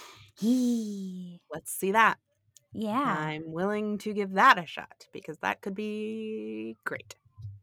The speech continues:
Speaker 2: I know
Speaker 1: <laughs>
Speaker 2: nothing about it other than that the two of them are in it. <laughs>
Speaker 1: Yeah. And sometimes that's all you need.
Speaker 2: It's true. Very true. Uh, but anyway,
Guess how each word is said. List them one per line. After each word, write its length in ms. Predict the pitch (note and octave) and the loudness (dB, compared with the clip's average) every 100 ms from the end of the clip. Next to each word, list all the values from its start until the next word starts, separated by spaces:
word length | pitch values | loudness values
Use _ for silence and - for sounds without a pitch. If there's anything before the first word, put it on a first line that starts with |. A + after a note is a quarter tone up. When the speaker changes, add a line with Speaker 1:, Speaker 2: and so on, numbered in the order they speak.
| - - D#3 - G#3 | -16 -10 -6 -2 0
Speaker 2:
I 40 | G3+ | 0
know 120 | E3+ | 0
Speaker 1:
<laughs> 60 | F#3 | 0
Speaker 2:
nothing 400 | F#3 A3+ A#3+ A3+ | 4 4 6 6
about 240 | G3 E3+ | 8 8
it 100 | E3 | 6
other 220 | F3 F3 | 0 0
than 180 | E3 E3+ | -2 -2
that 140 | D#3 | -2
the 60 | F3+ | -6
two 160 | - - | -10 -10
of 100 | - | -4
them 180 | D#3 - | -4 -4
are 80 | - | -6
in 80 | - | -2
it. 160 | C4+ - | -2 2
<laughs> 40 | - G4 A#4 - G4+ - | 4 10 12 12 12 12
Speaker 1:
Yeah. 1200 | C#4 B3 A#3 A3 G#3+ G3 F#3 F3+ E3+ D3+ E3 F#3 G3 | 12 12 10 8 8 6 6 6 4 4 0 -4 -2
And 240 | G3+ G3+ | -2 0
sometimes 420 | B3 C4+ C#4 C#4 | 0 2 2 2
that's 160 | C#4 C4+ | 0 0
all 180 | - C#4 | 2 2
you 120 | C#4 | 2
need. 340 | C#4 E4+ G3 - | 2 0 -4 -8
Speaker 2:
It's 120 | - | -12
true. 200 | D4+ C#4+ _ _ _ _ _ _ | -8 -8 _ _ _ _ _ _
Very 220 | F#3+ F#3+ | 0 0
true. 160 | G3 - - _ _ - - - - - - - - | 0 -8 -16 _ _ -20 -18 -16 -14 -12 -12 -14 0
Uh, 240 | G#3+ G#3+ G#3 | 6 6 6
but 340 | - G#3+ F#3 - | 4 4 4 2
anyway, 460 | C4 C#4 F#3+ F#3+ | 2 6 8 6